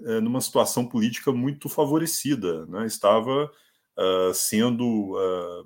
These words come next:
né, considerado vítima, não é, de uma tentativa de golpe de Estado, e isso lhe deu autoridade, legitimidade, lhe deu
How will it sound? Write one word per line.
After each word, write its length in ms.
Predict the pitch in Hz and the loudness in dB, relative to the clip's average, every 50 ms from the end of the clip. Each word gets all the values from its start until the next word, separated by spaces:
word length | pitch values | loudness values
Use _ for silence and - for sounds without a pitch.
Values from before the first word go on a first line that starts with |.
| - - - | -16 -10 -4
né, 160 | 107 113 117 | -2 -2 -2
considerado 560 | - - 107 - - 95 92 98 101 98 95 | -2 -6 -10 -4 -2 2 2 2 2 0 -4
vítima, 500 | 90 90 110 151 147 - - - 98 92 | -4 -2 -2 -2 -4 -6 -8 -6 -4 -4
não 120 | 90 98 107 | -2 0 0
é, 80 | 104 | 0
de 100 | 92 90 | 0 -2
uma 120 | 87 95 90 | -6 -8 -8
tentativa 460 | - 95 90 92 85 - - 90 90 | -8 -6 -4 -4 -4 -4 -8 -14 -12
de 120 | 87 92 | -12 -6
golpe 320 | 90 90 85 85 87 - _ | -2 -2 -2 -2 -2 -6 _
de 60 | - | -6
Estado, 460 | - - - 120 120 131 139 147 156 - _ - - - _ _ - | -6 0 4 6 6 6 4 0 -6 -10 _ -20 -20 -20 _ _ -4
e 160 | 151 143 160 | -2 0 0
isso 220 | 160 - - 160 | 0 -2 -4 -4
lhe 120 | 165 170 147 | -4 -4 0
deu 220 | 120 127 135 135 | 4 6 6 6
autoridade, 800 | 127 117 - - 135 131 117 107 117 127 127 120 113 104 95 98 | 6 4 4 2 2 2 4 4 6 8 8 6 6 4 0 -4
legitimidade, 1080 | 98 101 120 131 110 113 110 - 123 120 110 98 110 117 120 117 110 104 95 90 92 92 | -2 0 0 0 0 -2 -6 -4 -2 -2 0 4 6 8 8 8 8 6 2 -2 -8 -8
lhe 180 | 92 104 107 | -6 -6 -6
deu 360 | 104 101 107 117 120 117 117 | -2 0 0 0 0 -2 -4